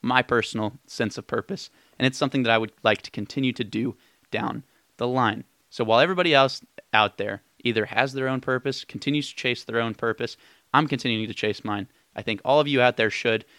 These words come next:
If you feel like you're at a time in your life where you're not doing exactly what you want to do, do some self-analyzation, follow those four steps, and go chase a new purpose. Because who knows? It might be exactly what you need.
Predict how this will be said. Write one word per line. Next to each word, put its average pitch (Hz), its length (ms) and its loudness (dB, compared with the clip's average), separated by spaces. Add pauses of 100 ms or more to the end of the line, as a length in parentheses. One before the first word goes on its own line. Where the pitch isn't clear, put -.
(140)
If - 140 -10
you 147 80 -4
feel 151 220 2
like 135 200 4
you're 131 120 2
at 127 60 2
a 120 40 -6
time 123 260 0
in 127 60 0
your 120 100 -4
life 117 240 -2
where 117 100 -8
you're 123 140 -2
not 127 200 2
doing 123 220 -2
exactly 117 420 -2
what 113 200 -6
you 120 80 -6
want 117 140 -4
to 117 60 -4
do, 120 240 -2 (1120)
do 165 100 0
some 143 140 -4
self-analyzation, 120 920 0 (100)
follow 139 260 4
those 123 200 0
four 117 220 -2
steps, - 480 -4
and 117 100 -4
go 165 100 -2
chase - 380 -4 (320)
a 123 80 6
new 120 160 4
purpose. - 600 -8
Because 131 200 -6
who 202 80 0
knows? 175 300 0 (500)
It 120 120 -2
might 151 180 2
be 120 300 0 (300)
exactly 117 760 -4 (240)
what 110 260 -2 (520)
you 120 100 0
need. - 220 -4